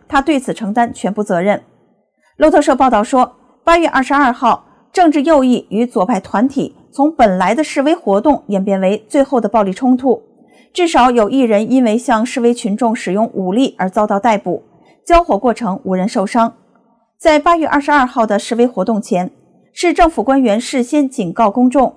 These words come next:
警察不会干预双方的抗议活动，因为他们认为警察的存在会加剧事态的紧张程度。在事后，波特兰警察局的一位发言人说，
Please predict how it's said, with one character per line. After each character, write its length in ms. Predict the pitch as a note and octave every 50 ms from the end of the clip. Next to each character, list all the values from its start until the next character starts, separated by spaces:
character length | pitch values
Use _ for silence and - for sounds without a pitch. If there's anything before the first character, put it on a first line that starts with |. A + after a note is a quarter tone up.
| _ _ _ _ _ _ _ -
警 160 | C#4 C4+ C4
察 140 | C4+ C#4+ C#4+
不 180 | D4 C#4+ C4+
会 140 | C#4 F4+ D4+
干 260 | - D4 C4+ C4+ C4+
预 160 | B3+ A3 -
双 240 | - - - C4 B3+
方 220 | B3+ B3+ C4+ C4+ C4
的 140 | B3+ F3+
抗 240 | - - - D4 B3
议 80 | G#3 F#3+
活 240 | - - F#3 F3+ G3
动， 240 | A#3 A3+ - - _ _ _ _ _ _ _ _ _ -
因 120 | E4+ E4+
为 100 | E4 E4
他 140 | E4 - F4+
们 140 | E4+ D#4+ D#4
认 180 | E4+ D#4 C4
为 180 | G#3+ G3 A3 -
警 300 | - - - G#3+ F#3 F3+
察 180 | - - G3+
的 120 | A#3 D#4+ D#4
存 240 | - - A#3 G3 G#3
在 180 | B3+ A3+ - - -
会 140 | - G#3 G3+
加 200 | - D4 D4 D4+
剧 160 | D4 B3+ G3
事 220 | - - A#3 G3
态 160 | - A#3 G#3
的 100 | F#3 F#3
紧 160 | F3+ - F#3+ E3+
张 200 | - G#3 G#3 A3+
程 240 | - - E3+ E3+
度。 200 | A3 A#3 G#3 - - _ _ _ _ _ _ _ _ _ _ _ _ _
在 140 | - E4 D#4+
事 160 | D#4+ D#4+ D4
后， 320 | D4 E4 D#4 B3 - - _ _ _ _ -
波 80 | E4+
特 140 | F4 F4+ F4
兰 160 | C#4 C4+ C#4
警 180 | C#4 C4+ G#3+ G3
察 200 | - A#3 G#3 A3+
局 160 | A3+ A3+ G3+
的 100 | G#3+ A3
一 140 | - G3+ A3
位 120 | A3+ G3+ G3+
发 180 | - - A#3+ A#3
言 140 | A3 G#3 G#3+
人 120 | F#3+ F3+
说， 360 | G#3+ - B3+ A#3+ A#3+ - _